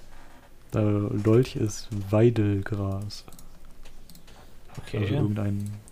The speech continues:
Speaker 1: ein Gras.
Speaker 2: <coughs>
Speaker 1: Weizen.
Speaker 2: Ja.
Speaker 1: Ähm.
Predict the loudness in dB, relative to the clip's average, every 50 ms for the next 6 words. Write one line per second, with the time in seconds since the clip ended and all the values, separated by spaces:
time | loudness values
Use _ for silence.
0 | -12 -8 -4 -4 -2 -2 -2 0 0 0 0 0 -4 -6 -8 -12 -14 -14 -14 -14
1 | -14 -14 -14 -14 -14 -16 -16 -18 -18 -18 -18 -18 -18 -18 -18 -18 -16 -14 -12 -12
2 | -10 -10 -12 -12 -14 -18 -20 0 6 6 8 8 10 10 10 10 8 6 4 2
3 | 2 0 -4 -6 -6 -8 -10 -10 -10 -8 -8 -8 -8 -8 -10 -8 -4 -2 -2 -2
4 | -2 -4 -6 -6 -8 -8 -10 -10 -12 -12 -14 -16 -16 -16 -16 -18 -18 -18 -18 -18
5 | -18 -18 -18 -18 -20 -20 -20 -14 -6 -2 2 4 6 8 8 8 6 6 6 4
6 | 4 4 2 2 0 0 -2 -4